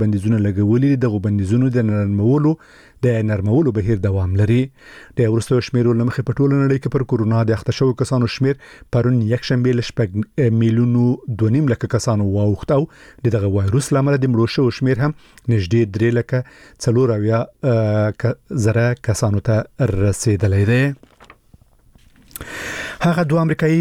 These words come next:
فضانوردان چې د لومړي ځل لپاره په یوه خصوصي فضایي بیړۍ کې فضا ته استول شوي وو، نړیوالې فضایي اډې ته ننوتل. د دغو فضانوردانو د سپرلۍ بیړۍ ډراګون چې، اه، سپیس ایکس کمپنۍ جوړه کړې، د شنبې په ورځ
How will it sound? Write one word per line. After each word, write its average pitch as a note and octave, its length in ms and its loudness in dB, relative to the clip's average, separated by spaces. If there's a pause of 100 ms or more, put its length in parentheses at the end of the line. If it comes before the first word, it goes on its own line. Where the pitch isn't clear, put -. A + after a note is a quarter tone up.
فضانوردان C#3 560 0
چې C3+ 120 -6
د C3 120 2
لومړي B2+ 240 2
ځل A#2+ 200 2
لپاره B2 280 0
په B2 140 2
یوه A#2 160 2
خصوصي B2 400 0 (280)
فضایي A#2+ 320 0
بیړۍ A2 300 0
کې - 160 -4
فضا A#2 320 0
ته A2+ 160 0
استول G#2 400 -2
شوي D3 160 2
وو، D3 160 2 (100)
نړیوالې A#2 460 0
فضایي G#2 340 -2
اډې G2+ 140 -2
ته A2 120 -4
ننوتل. G2 680 0 (1120)
د B2 100 2
دغو A2+ 240 2
فضانوردانو B2 640 0
د A#2+ 120 -2
سپرلۍ B2 400 0
بیړۍ C#3 280 2 (220)
ډراګون B2+ 440 0 (120)
چې، C#3 100 0 (300)
اه، B2 260 0
سپیس - 400 -4 (180)
ایکس - 280 -4
کمپنۍ B2+ 420 0
جوړه G#2+ 320 0
کړې، D3 160 0 (400)
د A2+ 240 2
شنبې A#2 420 0
په B2+ 80 0
ورځ B2 160 0